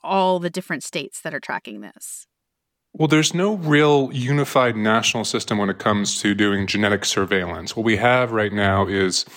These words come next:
Speaker 2: essentially a patchwork system where you have some state labs doing it, you have some private companies doing it, and kind of feeding it into a C D C system, but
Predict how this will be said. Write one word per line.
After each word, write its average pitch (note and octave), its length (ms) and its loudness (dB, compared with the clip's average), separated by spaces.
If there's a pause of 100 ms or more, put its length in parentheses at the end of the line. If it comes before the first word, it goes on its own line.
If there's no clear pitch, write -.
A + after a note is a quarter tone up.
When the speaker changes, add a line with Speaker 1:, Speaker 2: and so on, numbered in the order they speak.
(220)
Speaker 2:
essentially E3+ 240 2
a - 40 0
patchwork A#2 540 0
system G2+ 340 -2
where F#2+ 120 0
you F#2+ 120 0
have F#2 180 2
some - 140 -4
state G2 240 -2
labs G#2+ 320 2
doing A#2 260 0
it, A#2 140 -2
you F#2+ 140 -2
have F2 400 0
some F2 180 -8
private G2+ 380 0
companies G#2+ 480 -2
doing G#2 260 0
it, G#2+ 100 -2
and A2 80 -8
kind G#2+ 140 -2
of G2+ 60 -8
feeding D3 380 0
it A2+ 100 -2
into G#2+ 640 0 (580)
a G#2+ 80 -2
C - 140 -2
D G#2 100 2
C G2 200 0
system, A2 500 0
but G#2 220 4